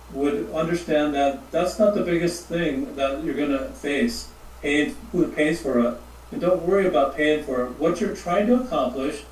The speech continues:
if you're dating, you should be trying to accomplish is the relationship, building a relationship. And it has nothing to do with money. That's what I'm trying to tell you.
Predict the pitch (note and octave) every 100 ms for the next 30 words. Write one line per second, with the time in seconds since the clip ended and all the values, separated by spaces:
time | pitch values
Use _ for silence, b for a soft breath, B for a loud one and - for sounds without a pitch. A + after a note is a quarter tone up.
0 | - - - - C#3 D#3 D3+ D3+ C#3 A#2+
1 | C3+ E3 - - - - - A#2+ A3+ A#3+
2 | - E3+ D3+ C#3+ C#3 D3+ C#3 C#3 C#3 C#3
3 | - - - - - C#3+ C#3 - A#2 C3
4 | B2+ C3 C3+ - A#2+ A#2 - - - -
5 | - - C#3+ C#3 C#3 C3+ B2+ A#2+ B2 C3
6 | C3 - A#2+ A#2+ A#2 - - - - -
7 | D#3 E3+ D3+ - G3 G3+ F3+ D#3 D3+ E3+
8 | D3+ C#3 C#3+ A#3+ A#3 - - - - -
9 | C#3+ C3+ B2 C#3 A#2+ A#2+ G#2+ A#2+